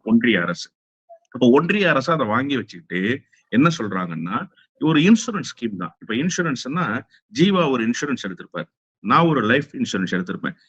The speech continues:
இப்ப இந்த ரெண்டு லைஃப் இன்சூரன்ஸ்ல நான் இல்லாம போகலாம், ஆனா ஜீவாவுக்கு அந்த இன்சூரன்ஸினுடைய ஸ்கீம் முழு தொகுப்பு வர்றது வரைக்கும் ஜீவா இருக்கிறார் அலைவான்னு வச்சுக்கோங்க.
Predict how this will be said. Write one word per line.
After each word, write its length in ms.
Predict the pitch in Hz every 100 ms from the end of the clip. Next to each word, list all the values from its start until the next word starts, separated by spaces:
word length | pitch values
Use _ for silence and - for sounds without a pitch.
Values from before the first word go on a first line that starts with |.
| _ -
இப்ப 120 | 127
இந்த 140 | 131 120
ரெண்டு 260 | 165 220 190
லைஃப் 260 | 175 208
இன்சூரன்ஸ்ல 540 | 170 156 139 131 180 160 107 113 -
நான் 320 | 107 165 190 156
இல்லாம 300 | 165 185 165
போகலாம், 360 | 120 104 90 - _
ஆனா 160 | 131 147 110
ஜீவாவுக்கு 580 | 151 196 170 127 147 170 95 104 _ _ -
அந்த 260 | - 135 123 117
இன்சூரன்ஸினுடைய 920 | 180 - 196 170 160 147 135 135 156 202 -
ஸ்கீம் 420 | - - 190 208 196 _ _ _ _ -
முழு 280 | 147 220 247 - - _ _ _ -
தொகுப்பு 360 | 160 202 196 139 120
வர்றது 360 | 131 170 165
வரைக்கும் 420 | 131 156 165 220 - -
ஜீவா 280 | 143 196 170
இருக்கிறார் 440 | 135 139 135 123 110
அலைவான்னு 460 | 120 135 120 131 117
வச்சுக்கோங்க. 420 | 110 95 87